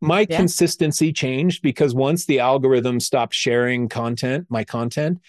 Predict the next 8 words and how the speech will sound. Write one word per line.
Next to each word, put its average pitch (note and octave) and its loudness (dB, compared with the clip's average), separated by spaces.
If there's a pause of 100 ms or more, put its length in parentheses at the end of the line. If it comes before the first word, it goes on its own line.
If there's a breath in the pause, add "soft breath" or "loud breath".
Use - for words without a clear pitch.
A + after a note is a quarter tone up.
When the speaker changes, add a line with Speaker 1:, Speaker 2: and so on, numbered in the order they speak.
(360 soft breath)
Speaker 1:
I C3 2
got A#2+ 0
demotivated A#2 2
and A2+ -2
I A2+ -4
started A2 -2
posting A2 -2
less. A2 -2